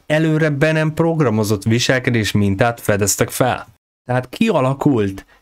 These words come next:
így a kísérlet során ebben a programban, illetve a mesterséges intelligenciában előre nem programozott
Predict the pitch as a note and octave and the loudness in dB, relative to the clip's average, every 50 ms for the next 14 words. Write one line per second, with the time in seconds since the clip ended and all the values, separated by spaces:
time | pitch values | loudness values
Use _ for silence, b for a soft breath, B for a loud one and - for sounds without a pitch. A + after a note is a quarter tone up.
0 | b b - C#3+ C#3 B2 G#2+ A#2 G#2+ G#2 G2 G2 F#2+ - - F#3+ D#3 - D3 C3 | b b 0 0 2 2 0 0 0 0 0 -2 -4 -2 -2 -2 0 2 0 0
1 | A2+ A#2 A#2+ - - - - F3+ E3+ C#3+ A#2+ G2+ G2 G2 G#2 G#2+ - - B2 A2 | 0 0 -2 -2 -2 -2 0 0 0 2 0 0 0 0 0 -2 0 0 -2 0
2 | G2+ G2+ A#2 G#2 G2+ G2 G2 F#2+ G2+ F#2+ - _ _ _ _ - - - D3+ D3 | 0 0 0 2 2 0 0 0 -2 -4 -8 _ _ _ _ -10 -2 -2 0 0
3 | C#3 B2 A#2+ A2 G2+ G2 G2 G2+ G2+ G2+ G#2 G#2 G2+ G2+ G2 G2 - G#2+ G2+ G2 | 0 0 0 0 0 0 0 0 2 0 0 0 0 0 -2 0 0 0 0 2
4 | G#2+ A#2+ A#2+ - - A#2 G#2 - A2 G2+ G2 F#2+ - A#2 A2+ G#2+ - A#2+ A#2+ A#2 | 0 0 0 0 -2 -2 0 0 0 0 0 0 0 0 0 0 0 0 0 0
5 | B2 A#2+ A#2 A#2 - B2+ A#2+ A#2 B2 B2 B2 - - D3 C#3+ D3 D3 D3 C#3+ D3 | 0 0 0 0 0 0 0 2 0 -2 -4 -6 -4 -2 0 0 2 2 0 0
6 | D3+ E3+ F3+ F3 D#3+ D3+ - C3+ B2 A#2+ G#2+ G#2 G2 G2+ G2+ F#2+ G2+ G#2+ A2+ - | 0 0 0 0 -2 0 0 0 0 2 2 0 2 2 0 2 0 0 -2 -2
7 | - | -10